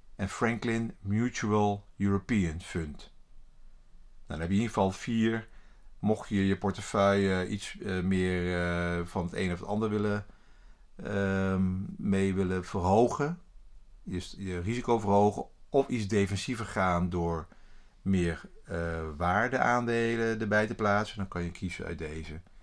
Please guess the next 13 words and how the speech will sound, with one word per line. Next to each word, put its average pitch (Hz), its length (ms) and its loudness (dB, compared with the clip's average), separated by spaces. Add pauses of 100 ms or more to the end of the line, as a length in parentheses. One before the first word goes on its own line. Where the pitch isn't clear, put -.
(240)
Er 92 140 -2
zijn 104 160 4
er 101 60 4
nog 92 160 2
meer, 92 240 2
maar 90 100 0
ik 87 100 -4
heb, - 300 -10
eh, 85 220 -2 (880)
voor - 120 -8
deze 85 220 -2
vier 85 240 -4
gekozen. 76 560 -10